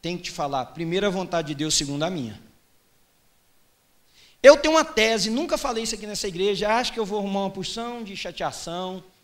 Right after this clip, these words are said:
mas lá vai. Eu tenho uma tese comigo, não tá na Bíblia, então não é heresia, sou eu aqui pensando com os meus botões, tudo certo? O céu é um lugar pequeno.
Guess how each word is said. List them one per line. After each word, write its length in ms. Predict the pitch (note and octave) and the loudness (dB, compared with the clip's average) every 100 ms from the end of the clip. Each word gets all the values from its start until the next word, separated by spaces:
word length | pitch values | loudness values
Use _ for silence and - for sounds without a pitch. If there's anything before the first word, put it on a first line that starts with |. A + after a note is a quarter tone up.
| _ _ | _ _
mas 220 | - B3 A3+ | -12 -10 -6
lá 160 | A#3 | -6
vai. 460 | C#3+ D#3 F3 F3+ F3+ - _ _ _ _ _ _ _ _ _ _ _ _ _ _ _ | -4 -6 -6 -6 -10 -16 _ _ _ _ _ _ _ _ _ _ _ _ _ _ _
Eu 240 | A#3 D#4 - | 12 12 10
tenho 180 | C#4+ | -2
uma 100 | D4+ | -2
tese 520 | - - G3+ G#3+ F3+ G3+ | -4 0 4 4 4 0
comigo, 320 | A#3 G#3 F#3+ | 2 4 6
não 140 | A3+ | 4
tá 220 | A3+ A#3 | 4 2
na 160 | C4 C#4 | 2 0
Bíblia, 720 | G3 B3+ B3 E3+ C#3+ G2 F2+ - - _ | 6 6 6 4 2 2 -6 -16 -20 _
então 300 | B2+ B2+ F3+ | -10 -2 0
não 140 | G#3+ A3 | 2 4
é 100 | A3+ | 8
heresia, 520 | B3 C#4 G#3 G#3+ D#3+ | 10 10 8 6 4
sou 240 | - A3 | 4 8
eu 140 | G#3+ C4 | 10 10
aqui 180 | C4 C4 | 6 4
pensando 420 | C4+ B3+ A#3+ B3 | 6 6 4 2
com 100 | C4 | 0
os 100 | G#3+ | 0
meus 180 | B3+ A#3 | 0 4
botões, 400 | C4 G#3 C3+ - | 2 2 -6 -8
tudo 180 | C#3 | -6
certo? 280 | A3+ D4 C4+ - _ _ _ _ _ _ _ - | 0 0 -2 -12 _ _ _ _ _ _ _ -4
O 80 | |
céu 320 | A3 - G#3+ A3+ | -2 4 4 4
é 20 | |
um 100 | A3+ | 2
lugar 220 | G#3+ G3+ | 0 -2
pequeno. 500 | G#3 G#3+ D#3+ A#2+ F#2+ | -2 -10 -10 -10 -14